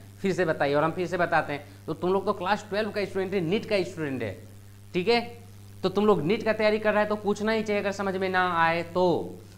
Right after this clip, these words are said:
और अगर फिर भी समझ में ना आता है, फिर से दोबारा अगर हम बता दिए क्लास में फिर भी समझ में नहीं आता,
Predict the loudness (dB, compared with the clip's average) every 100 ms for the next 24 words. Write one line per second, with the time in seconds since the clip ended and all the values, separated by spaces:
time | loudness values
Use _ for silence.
0 | -12 4 4 6 2 2 2 2 2 2
1 | 2 0 4 4 4 6 6 6 2 -4
2 | -4 0 6 6 6 2 0 2 2 2
3 | 0 0 0 -2 -4 -4 -2 -2 -2 -2
4 | -2 -2 -4